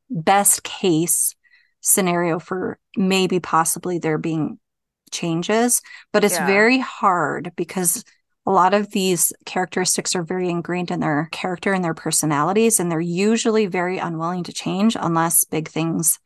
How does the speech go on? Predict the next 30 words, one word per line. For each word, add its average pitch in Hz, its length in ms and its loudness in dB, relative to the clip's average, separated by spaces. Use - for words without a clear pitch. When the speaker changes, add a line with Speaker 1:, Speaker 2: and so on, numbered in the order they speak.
Speaker 1:
happen. - 640 -6
Speaker 2:
Right. 143 360 -14
Hmm. 208 120 -4
Speaker 1:
Not 247 300 2
that 302 160 4
they 277 140 4
can't, - 720 -4
right? 175 200 0
I've 180 360 -2
done 196 140 0
some 208 160 -2
training 175 500 -4
about 160 280 -2
narcissistic - 720 -4
abuse 165 340 -4
and 180 120 0
so 170 140 0
forth, 180 340 -4
and 175 280 -2
Speaker 2:
Uh-huh. 180 300 -16
Speaker 1:
people 277 280 2
do 254 160 4
wanna 220 240 4
change, 190 600 -2
right? 175 200 -4
Because 185 280 0
narcissists 190 540 2
are 185 80 -2
not 185 220 -2
happy. 175 680 -4